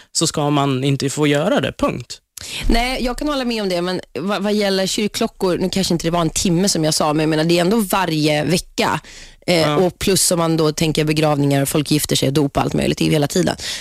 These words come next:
Speaker 2: Så bor man nära en kyrka så hör man det där. Jag bor ganska nära en kyrka här på Söder och det hörs, liksom. Det låter in i min lägenhet. Ehm, och så,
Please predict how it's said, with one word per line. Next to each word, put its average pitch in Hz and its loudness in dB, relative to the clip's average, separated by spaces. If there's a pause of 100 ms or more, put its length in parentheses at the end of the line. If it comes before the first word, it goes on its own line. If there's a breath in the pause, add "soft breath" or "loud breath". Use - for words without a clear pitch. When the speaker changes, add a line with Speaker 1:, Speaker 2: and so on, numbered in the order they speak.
Speaker 2:
Så 165 2
bor 196 2
man 202 0
nära 175 0
en 156 0
kyrka 160 -2
så 170 0
hör 285 2
man 214 0
det - 0
där. - -6
Jag 196 2
bor 226 2
ganska 190 0
nära 160 0
en 156 0
kyrka - -2
här 160 0
på - -2
Söder 175 2
och - 0
det 247 4
hörs, - 0
liksom. - -4
Det 202 2
låter - 0
in 180 0
i 165 0
min 156 0
lägenhet. 151 -2 (440 loud breath)
Ehm, 160 2 (140)
och 196 0
så, 190 0